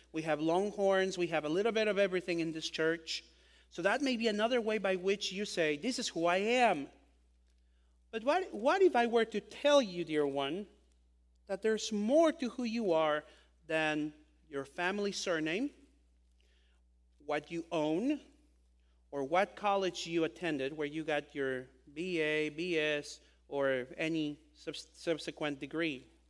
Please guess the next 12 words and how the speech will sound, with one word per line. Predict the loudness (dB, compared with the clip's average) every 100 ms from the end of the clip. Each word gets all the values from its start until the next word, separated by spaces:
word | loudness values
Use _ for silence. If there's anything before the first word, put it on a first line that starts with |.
| _ _ _ _ _ _ _ _ _ _ _ _ _ _ -12
There's | -8 -4
more | 0 2 2
to | 0 -2
life | 0 2 0
than | -4 -6
that. | -4 -4
There's | -4 -4 -2
more | 2 6 6 4
to | 0
who | -2
you | -2 0 0
are. | 0 -2